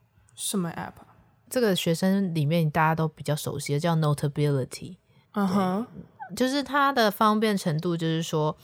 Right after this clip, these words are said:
Speaker 2: 你可以把学校老师给你的P D F档案放在它的 Not-，Notability 里面，然后你可以在上，上面直接做笔记。然后在笔记的同时，你上面它其实有个 record，你就直接按 record。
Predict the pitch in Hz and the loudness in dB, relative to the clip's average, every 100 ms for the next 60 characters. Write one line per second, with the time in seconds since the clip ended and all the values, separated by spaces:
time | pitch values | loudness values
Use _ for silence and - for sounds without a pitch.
0 | - _ 196 175 214 247 214 185 170 143 | -20 _ -2 -2 0 0 2 2 2 0
1 | - 156 160 208 180 160 147 139 143 - | -4 -2 0 2 2 2 0 0 -2 -6
2 | 170 147 156 156 147 151 135 - - - | -4 -2 0 0 0 -2 -2 -6 -12 -6
3 | 175 175 165 151 139 - 127 110 131 131 | -2 0 2 2 -2 -4 -4 -4 -4 -4
4 | 160 - _ - 214 175 156 175 151 - | -8 -18 _ -2 0 2 2 2 0 0
5 | 156 143 135 143 139 - - 156 156 151 | -2 0 0 0 0 -4 -6 -2 -2 -2
6 | 151 151 147 139 120 113 131 131 - - | -2 0 0 -2 -6 -6 -8 -8 -10 -20
7 | - _ - 156 180 190 151 170 156 151 | -20 _ -2 0 2 2 2 0 0 2
8 | 147 143 143 - 156 147 139 127 147 127 | 2 0 -2 -2 0 0 0 -2 -4 -4
9 | - - - - - _ _ _ _ - | -6 -12 -14 -14 -16 _ _ _ _ -20
10 | - 190 233 247 285 - 156 185 208 175 | -4 2 2 4 0 0 -2 0 0 2
11 | 160 160 165 151 139 - 208 196 190 185 | 0 0 0 0 -2 -2 0 2 2 0
12 | 180 - 147 139 127 131 131 127 - - | -2 -2 -2 -2 -2 -4 -6 -10 -8 -4
13 | 60 - - _ _ _ - 196 185 143 | -4 -6 -16 _ _ _ -4 -2 -2 -4
14 | 135 170 147 - - 147 - | -2 -2 -2 -6 -8 -8 -8